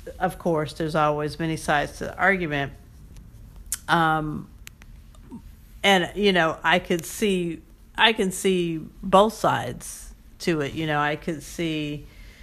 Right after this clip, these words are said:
um, no, everybody is really pretty much responsible for themselves. But, it, it, you know, on a larger question, you, you do kinda say, um, we got here somehow,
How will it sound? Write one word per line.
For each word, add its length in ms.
um, 720
no, 540
everybody 580
is 160
really 320
pretty 280
much 360
responsible 760
for 180
themselves. 640
But, 160
it, 240
it, 220
you 120
know, 300
on 140
a 60
larger 380
question, 480
you, 120
you 260
do 540
kinda 320
say, 580
um, 720
we 220
got 360
here 220
somehow, 720